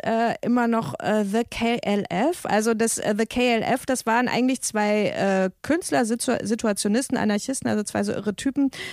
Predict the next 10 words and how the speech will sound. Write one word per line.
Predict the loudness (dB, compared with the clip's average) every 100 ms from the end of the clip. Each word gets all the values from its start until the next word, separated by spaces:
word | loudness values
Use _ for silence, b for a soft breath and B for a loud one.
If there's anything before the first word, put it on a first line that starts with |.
| B
die | 2
haben | 4 4
sich, | 0 -2 -4
äh, | 0 0 0
irgendwann | 0 0 2 0
zu | 0 0
so | 2 2
einem... | 2 -2
Ähm, | -2 0 2 2 0 -2 B B B
äh, | -2 0